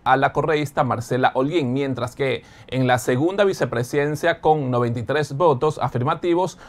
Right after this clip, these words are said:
fue electo el legislador Darwin Pereira. Con estas designaciones se ocupan los cargos que dejaron los,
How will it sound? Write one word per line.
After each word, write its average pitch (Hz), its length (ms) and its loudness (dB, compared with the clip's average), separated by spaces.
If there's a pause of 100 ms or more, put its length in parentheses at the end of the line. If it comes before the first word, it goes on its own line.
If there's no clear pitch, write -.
fue 143 220 4
electo 147 400 0
el 131 120 0
legislador 123 760 0
Darwin 135 520 2
Pereira. 98 640 -4 (360)
Con 123 180 -8
estas 147 300 2
designaciones 156 640 -2
se 151 100 -2
ocupan 151 680 2
los 117 160 -4
cargos 147 400 2
que 135 140 -2
dejaron 139 580 2
los, 123 380 2